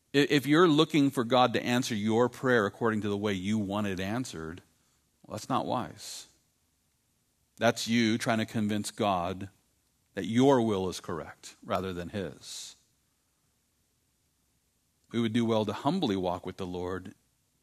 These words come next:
with, with the simple prayer, "Not as I will, but your will be done in my life." I like the way that James explains all this in the third chapter of his epistle. It's there where he asks,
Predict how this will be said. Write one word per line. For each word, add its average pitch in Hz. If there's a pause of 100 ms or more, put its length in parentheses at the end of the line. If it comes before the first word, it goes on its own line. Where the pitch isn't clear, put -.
(460)
with, 113
with 110
the 110
simple 120
prayer, 117
"Not 110
as 101
I 104
will, 98
but 92 (300)
your 107
will 92
be 85
done 85
in 80
my 82
life." 78 (1900)
I -
like 110
the 117
way 110
that 101
James 104
explains 101
all 98
this 98
in 98
the 90
third 101
chapter 101
of 92
his 98
epistle. 95
It's 92
there 104
where 95
he 98
asks, 101